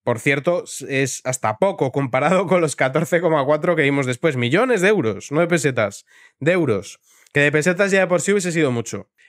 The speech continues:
En los encuentros que tuvo la empresa pública con Barrabés, se traslucía una relación de confianza absoluta entre Barrabés y Gómez. Estos eventos se celebraron en ifema con la intercesión de Luis Cueto, que facilitó el espacio.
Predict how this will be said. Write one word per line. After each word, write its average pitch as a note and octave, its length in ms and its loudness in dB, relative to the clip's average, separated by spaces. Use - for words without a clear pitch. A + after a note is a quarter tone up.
En C#3 80 0
los D#3+ 180 0
encuentros F#3+ 540 0
que F3+ 100 0
tuvo F#3 220 2
la F#3 80 2
empresa E3+ 400 0
pública D#3+ 400 2
con C3 180 2
Barrabés, D3 640 0
se - 180 0
traslucía F3+ 640 0
una F3+ 160 2
relación D#3+ 440 2
de F#3 100 0
confianza E3+ 640 2
absoluta D#3 500 0
entre D#3+ 240 0
Barrabés D3 640 0
y D3 120 0
Gómez. D3 580 0
Estos E3 280 0
eventos F3+ 460 2
se D3+ 100 -4
celebraron E3 560 2
en E3+ 100 2
ifema D#3+ 580 0
con E3 160 2
la E3+ 60 2
intercesión F3 880 0
de D#3+ 100 2
Luis E3+ 280 2
Cueto, D#3+ 440 0
que D3 120 -4
facilitó B2+ 580 -2
el D3 80 0
espacio. B2 640 -4